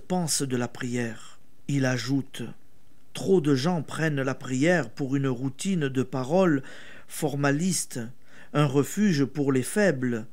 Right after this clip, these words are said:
ou une pétition enfantine aux formes matérialistes. Il est vrai qu'un débit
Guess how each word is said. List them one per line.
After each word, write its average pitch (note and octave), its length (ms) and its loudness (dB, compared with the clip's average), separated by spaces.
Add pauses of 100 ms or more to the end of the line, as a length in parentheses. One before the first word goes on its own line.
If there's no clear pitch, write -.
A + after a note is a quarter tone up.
(680)
ou E3 240 6
une D3+ 200 4
pétition F3+ 920 0
enfantine D#3+ 840 0 (240)
aux C#3+ 140 2
formes D3+ 480 0
matérialistes. C#3 1040 0 (1500)
Il E3+ 180 4
est E3 60 8
vrai F3+ 300 6
qu'un C#3 200 0
débit C3+ 600 2